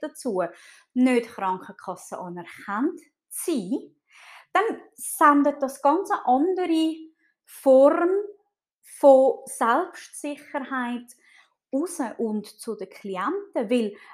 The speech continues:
man steht wirklich hinter seinem Wert. Ich meine, ganz ehrlich, ich bin auch nicht Krankenkasse anerkannt. Also bei mir, wenn man ein Coaching bucht, dann muss man all in gehen. Man zahlt,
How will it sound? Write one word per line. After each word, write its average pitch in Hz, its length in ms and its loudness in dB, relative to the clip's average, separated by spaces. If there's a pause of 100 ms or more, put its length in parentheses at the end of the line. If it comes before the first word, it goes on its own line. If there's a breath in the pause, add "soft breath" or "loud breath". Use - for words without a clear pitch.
man 427 100 -8
steht 320 360 -2
wirklich 392 440 -8
hinter 254 320 -4
seinem 202 280 -12
Wert. 285 320 -8
Ich - 140 -16
meine, 185 240 -6
ganz 311 240 -6
ehrlich, 247 280 -4
ich 262 180 -16
bin - 160 -14
auch - 100 -8
nicht 302 160 -8
Krankenkasse 277 640 -2
anerkannt. 233 600 -6
Also 180 180 -12 (760 soft breath)
bei 254 80 0
mir, 269 260 4
wenn 214 200 -2
man 214 60 -4
ein 208 200 -8
Coaching 339 540 -4
bucht, 302 800 -6
dann 359 160 -4
muss 277 220 -6
man 254 180 -6 (220)
all 226 360 0
in 277 360 0
gehen. 196 320 0
Man 170 160 -10
zahlt, 320 440 -2